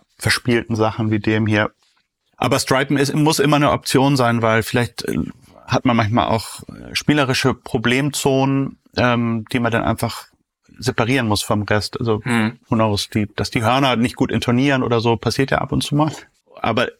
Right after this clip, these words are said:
Speaker 1: in der Regel ist es ein, ein Tutti-Angelegenheit, dass alle im Raum zusammensitzen.
Speaker 2: Mhm. Ich find immer interessant, wir hatten ja schon im Vorgespräch gesagt, das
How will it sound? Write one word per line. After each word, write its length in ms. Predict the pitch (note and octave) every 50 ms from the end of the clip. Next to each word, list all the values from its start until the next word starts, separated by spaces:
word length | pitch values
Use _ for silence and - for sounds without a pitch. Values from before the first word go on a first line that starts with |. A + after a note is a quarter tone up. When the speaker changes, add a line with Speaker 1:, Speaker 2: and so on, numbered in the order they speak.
| _
Speaker 1:
in 140 | _ - B2
der 100 | B2 A2+
Regel 240 | A2 A#2+ A#2+ B2+ A#2+
ist 180 | - G#2+ - -
es 180 | G#2 - - _ - -
ein, 180 | G#2+ G#2+ F2 G1+ - - -
ein 220 | - G#2 G#2 G2 -
Tutti-Angelegenheit, 920 | - A2 G#2 - A2+ G#2 - G#2 G#2+ G#2 G#2 G2+ G2 G2+ G2+ G2 G2+ G2+
dass 120 | - G2 -
alle 160 | G#2 G#2 G2+
im 100 | G2 G2+
Raum 500 | G2 G2+ G2+ G2+ G2+ G2+ G#2 G#2+ G#2+ G#2+ _ _ -
zusammensitzen. 760 | - - G2+ G2+ G2+ G2 G2 G2 G2+ G2+ - - - G#2 G2+
Speaker 2:
Mhm. 240 | A2 B2+ D3 - _ _ _ _ -
Ich 200 | - B2+ A#2+ -
find 260 | - - F3+ G3 -
immer 260 | E3 E3 E3 D#3+ D3 - - -
interessant, 640 | - D#3+ - D3 C#3+ C3+ - D3+ D3+ D#3+ E3+ - - _ _ _ _ _ _ _ _ _ _ _ _ -
wir 100 | B2+ A#2+
hatten 120 | C#3 D#3
ja 80 | C#3 B2
schon 280 | - C#3+ C#3 C3+ -
im 120 | - - A#2+
Vorgespräch 540 | - - C#3 C#3+ C#3 C#3 - - D3 C3+ -
gesagt, 340 | - B2+ A#2+ C3 B2 - _ _ _ _ _ _ _
das 340 | - A2+ A#2 - - -